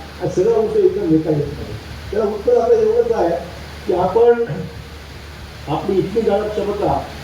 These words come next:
जी तीन हजारच्या आसपास आहे, ती पाच हजार जाण्याचा प्रयत्न चालला आहे.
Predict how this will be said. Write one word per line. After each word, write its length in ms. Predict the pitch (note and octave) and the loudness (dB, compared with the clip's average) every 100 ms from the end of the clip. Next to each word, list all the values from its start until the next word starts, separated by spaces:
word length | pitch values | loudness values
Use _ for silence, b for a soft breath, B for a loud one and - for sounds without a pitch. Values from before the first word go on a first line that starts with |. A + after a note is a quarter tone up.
| - - - | -12 -8 -4
जी 100 | G#3 | -2
तीन 260 | G#3+ G#3+ A3 | -2 0 2
हजारच्या 440 | F#3 G#3 G#3 G#3+ | 4 2 0 0
आसपास 300 | F3+ F3 F3+ | 0 0 0
आहे, 100 | F#3 F3 | 0 -2
ती 60 | |
पाच 320 | E3+ G#3 G#3+ E3 | -2 -2 -2 0
हजार 160 | F#3+ | 0
जाण्याचा 360 | F3+ F3+ E3+ E3+ | 2 2 2 2
प्रयत्न 340 | E3 D3+ D#3 | 0 0 0
चालला 320 | C#3 C3 B2+ | -2 -4 -6
आहे. 300 | A2 - - | -6 -8 -12